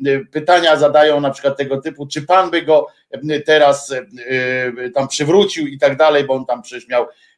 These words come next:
y, te sprawy z, z sanacją i tak dalej, te nieprzyjemności, y, czy pan by go rehabilitował? Y, tam jedni mówią, że tak, drudzy, że nie, a jednak tam te korfanty też dostał po, po zaborach.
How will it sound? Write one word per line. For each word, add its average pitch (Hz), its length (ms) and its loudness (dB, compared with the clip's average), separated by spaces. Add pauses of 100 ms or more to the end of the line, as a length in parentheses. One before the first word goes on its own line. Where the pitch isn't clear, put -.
y, 120 400 -2
te 120 200 0
sprawy 117 460 0
z, - 140 -14 (240)
z 110 280 -8
sanacją 123 520 -4
i 110 60 -14
tak 110 180 -2
dalej, 117 320 0
te 117 120 -4 (100)
nieprzyjemności, 117 920 -4 (460)
y, - 80 0
czy 143 160 -4
pan 147 200 2
by 143 80 0
go 135 120 0
rehabilitował? 135 880 0 (380)
Y, 139 100 -2
tam 131 180 -4
jedni 131 260 -2
mówią, 123 260 -8
że 135 140 -10
tak, 214 340 2
drudzy, 117 320 -8
że 127 160 -8
nie, 208 280 -2
a 135 60 -2
jednak 131 400 -4
tam 117 160 -8
te 107 100 -12
korfanty 175 760 -2
też 190 300 0
dostał 147 400 0
po, 139 180 0
po 139 160 -4
zaborach. 127 480 -2